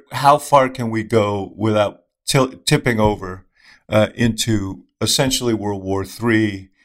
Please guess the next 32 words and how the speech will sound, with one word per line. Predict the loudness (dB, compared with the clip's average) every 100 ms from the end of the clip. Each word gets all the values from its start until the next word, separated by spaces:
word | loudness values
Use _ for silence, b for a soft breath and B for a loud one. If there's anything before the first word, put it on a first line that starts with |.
| _ _
that | -2 0
could | -4
have | -2 -4
nuclear | -4 -4 -4 -4 -4
implications. | -6 -10 -6 -2 -2 -2 -8 -8 -12 b b 0
And | 2
that's | 4 2
a |
hard, | 0 2 4 6 4
hard | -2 2 2 0
line | -2 -2 -2 -6 -12 _ _ _ _
to | 0
walk. | 4 6 4 2
But | -2 0
you | 0
got, | 2 2
you | 0 2
know, | 2 0 b _
look, | 4 6
I | 6
heard | 4 0
Jim | 0 0 0
Clapper | 4 4 4 0
last | 0 0 0
night | -2 -4
talking | -2 -2 -2 -10
about | -4 -4 -4 -6
this, | -6 -2 0 0 -2
uh, | -4 -2 -4 -6 -8
the | -12
former, | -4 -2 -2 -4 -4 -4
uh, | -4 -6